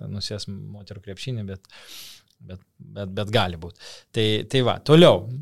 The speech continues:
A, turim U dvidešimt, a, šiemet, turim U dvidešimt kitais metais, turim, taip pas-, nu, mes jau čia neslepiam, turim labai arti, e, susitarimą jau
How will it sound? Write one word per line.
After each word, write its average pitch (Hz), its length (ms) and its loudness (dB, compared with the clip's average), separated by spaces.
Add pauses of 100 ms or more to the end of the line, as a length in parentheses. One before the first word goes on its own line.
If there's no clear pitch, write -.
A, 101 180 -4
turim 120 320 -2
U 110 80 -4
dvidešimt, 147 640 -2
a, 110 220 -6
šiemet, 143 440 -4
turim 117 300 -8
U 107 100 -8
dvidešimt 104 560 -6
kitais - 340 -8
metais, 139 460 -6 (300)
turim, 120 340 -2 (280)
taip - 260 -14
pas-, 110 260 -10
nu, 123 160 -6
mes 117 220 -4
jau 98 80 -10
čia 98 240 -8
neslepiam, 104 560 -6
turim 110 260 -10
labai 110 240 -4
arti, 98 320 -10 (400)
e, - 400 -14
susitarimą 101 800 -10
jau 95 160 -12